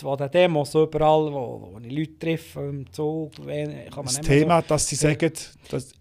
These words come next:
Speaker 2: wie sie wissen, dass du im Gefängnis bist, oder?
Speaker 1: Nein, nein, nein. Leu-, Leute, wo ich, wo ich halt nicht einmal, wo mi-, meine Geschichte nicht kennen, komme ich sofort, äh, drauf, was, was mache ich, was habe ich die letzten Jahre gemacht, und dann ist mir, ist mir, ist mir da, ist mir da
Speaker 2: Mhm.
Speaker 1: beim Thema, ja.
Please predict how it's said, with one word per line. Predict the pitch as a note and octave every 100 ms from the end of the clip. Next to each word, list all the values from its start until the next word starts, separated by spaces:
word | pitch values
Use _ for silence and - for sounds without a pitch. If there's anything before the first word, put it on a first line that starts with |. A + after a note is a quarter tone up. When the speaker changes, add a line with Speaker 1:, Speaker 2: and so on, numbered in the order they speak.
| -
Speaker 2:
wie | C#3+
sie | B2+ D3
wissen, | G3 - F3+
dass | E3
du | D#3
im |
Gefängnis | - E3+ G3 - E3+
bist, | A#2
oder? | B2 C#4
Speaker 1:
Nein, | F4+ F4
nein, | B3+
nein. | D4 A3+ G3+
Leu-, | B3
Leute, | A3 A3+
wo | G#3+ G#3
ich, | G#3 -
wo | F3
ich | F#3 F3
halt | D#3+ F3 F3 D3 D3
nicht | F3 F3 F3
einmal, | E3 E3 F3+ F3+
wo | D3+ E3
mi-, | E3+
meine | E3+ E3+
Geschichte | - F3 E3 G#3
nicht | G#3
kennen, | - B3+ A#3+ G#3+ - - -
komme | - D#3+ D#3+
ich | D3+
sofort, | G3+ G#3+ A3 G#3+ -
äh, | F3 F3 - - -
drauf, | - G3 D#3+
was, | D#3+ -
was | D#3 C#3
mache | F3 G3+ - A3
ich, | G#3+
was | F3 -
habe | E3+
ich | D#3
die |
letzten | D#3 E3 - E3
Jahre | D#3+ E3+
gemacht, | E3+ F3 -
und | D3+
dann | D#3+
ist | C#3+
mir, | D3 C#3
ist | C3 C3
mir, | C#3+ - -
ist | C#3
mir | D3+ C#3+
da, | D3 B2+ - -
ist | C3
mir | D3
da | C3 B2+ _ _ _ _ -
Speaker 2:
Mhm. | B2+
Speaker 1:
beim | B2+ C3
Thema, | D3 D#3+ D3+
ja. | C#3+